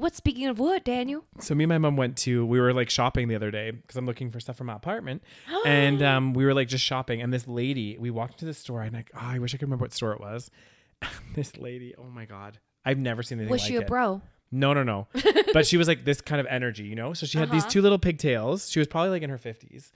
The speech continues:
Speaker 1: <laughs>
Speaker 2: Maybe forties. Two little pigtails like this. And she greeted us like, <gasps> "Hi, how are you guys doing? Oh my God, it's such a great day to go shopping, isn't it?" And I was just like,
Speaker 1: <laughs>
Speaker 2: even my mom was like,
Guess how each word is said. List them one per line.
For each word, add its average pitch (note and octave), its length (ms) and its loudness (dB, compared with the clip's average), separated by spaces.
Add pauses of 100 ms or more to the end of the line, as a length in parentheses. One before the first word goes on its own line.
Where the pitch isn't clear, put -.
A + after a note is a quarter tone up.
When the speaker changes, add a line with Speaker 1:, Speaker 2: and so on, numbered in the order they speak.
Speaker 1:
<laughs> G#4 840 0
Speaker 2:
Maybe E3 220 8
forties. A2 580 0
Two - 140 2
little F#3 180 6
pigtails D3+ 380 2
like A#2+ 140 -4
this. A2+ 360 -4 (1300)
And D#3 140 4
she - 80 -2
greeted D3 280 0
us B2 240 -4
like, A2 340 -4
<gasps> - 80 -12
"Hi, B3+ 1200 8
how C#4 140 4
are G4 80 6
you G4+ 120 8
guys F#4 200 2 (140)
doing? F#4 460 10
Oh C4+ 60 4
my G4 160 6 (180)
God, F#4+ 460 6
it's F4+ 180 -2
such - 360 2
a A4+ 120 8
great G4 380 6
day F4+ 180 6
to F#4 80 4
go F4 180 6
shopping, F#4+ 600 2
isn't G#4 260 4
it?" A#3 320 4 (240)
And C#3+ 120 6
I D#3 40 8
was D#3+ 80 6
just E3 160 2
like, C#3+ 200 6
Speaker 1:
<laughs> - 1300 -2
Speaker 2:
even F#3+ 180 6
my G3 120 8
mom C#3+ 240 4
was C#3+ 100 -2
like, A#2+ 240 -4